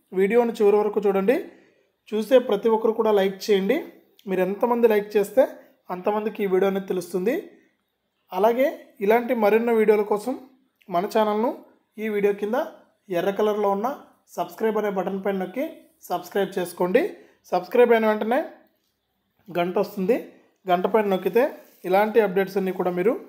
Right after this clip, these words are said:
మీ ఫోన్ ద్వారానే తెలుసుకోవచ్చు. ఇక మనం వివరాలైతే చూసేద్దాం. మన దేశవ్యాప్తంగా ఉన్నటువంటి ప్రతి రైతుకు కూడా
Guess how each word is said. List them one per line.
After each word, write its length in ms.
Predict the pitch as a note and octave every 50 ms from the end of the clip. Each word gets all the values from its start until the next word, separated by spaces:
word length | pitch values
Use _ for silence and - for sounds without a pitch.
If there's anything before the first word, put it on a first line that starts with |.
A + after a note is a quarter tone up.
| - _ _ _ _ _ _ -
మీ 140 | F3+ G3+ G#3+
ఫోన్ 260 | G3+ - F#3+ F#3 F3+
ద్వారానే 300 | F3+ F3+ F3+ F3+ G#3 C4+
తెలుసుకోవచ్చు. 640 | C4+ - F#3 E3+ - - - E3+ D3+ C3+ - - C#3+ D3 - - _ _ _ _ _ _ _ -
ఇక 100 | G3 A#3+
మనం 180 | A3 A#3+ B3 B3 A3+
వివరాలైతే 440 | G#3+ G#3 A3 A3 A3 A3 A3 A3 G3+
చూసేద్దాం. 440 | F#3+ G#3+ F#3+ - G3+ F#3+ A3 C4 D#4 - - _ _ _ _ _ _ _ -
మన 120 | F#3+ G#3 C4 D#4 - - - - - G3 D#3+
దేశవ్యాప్తంగా 640 | F#3 G3 G#3+ G3 - B3+ B3+ A#3+ B3 - B3 A#3+ A#3
ఉన్నటువంటి 420 | A3+ A3 G#3 A3 G#3+ G3 G3 B3+ D#4 - - - _ _ _ _
ప్రతి 280 | - F#3+ F3+ F#3 - B3+
రైతుకు 360 | A3+ G#3 G#3 G3+ A3+ G#3 - A3
కూడా 220 | - - G#3 A#3